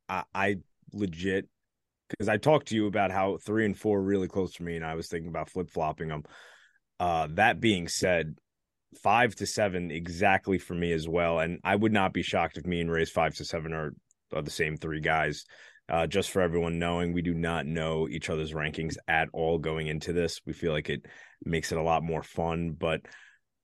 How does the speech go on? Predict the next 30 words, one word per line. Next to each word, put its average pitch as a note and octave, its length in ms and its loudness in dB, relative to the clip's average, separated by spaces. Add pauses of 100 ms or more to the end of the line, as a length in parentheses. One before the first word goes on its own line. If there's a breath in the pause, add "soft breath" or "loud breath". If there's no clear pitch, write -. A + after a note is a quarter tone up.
(140)
I G2 220 6
actually F#2+ 600 2
have E2 260 2
him E2+ 180 -4
at C#2+ 160 -6
seven. D2 560 -2
But E2+ 200 -2
like F#2 220 2
I F2+ 60 4
said, F2 260 0
five F2 280 2
to E2+ 100 -6
seven, E2+ 380 -2
very, E2 260 2
very D#2+ 200 2
close. D#2+ 480 -2 (360)
He F2+ 240 -4
is F2 380 -2
the E2+ 100 -2
definition E2 540 -2
of D2+ 100 -8
too F2 120 -4
big D#2+ 260 0
to E2+ 120 -4
fail, E2+ 400 0
and D#2+ 260 -4 (960)
honestly, F#2 480 2
personifying G2+ 800 2
<laughs> - 140 -6
him A#2 140 6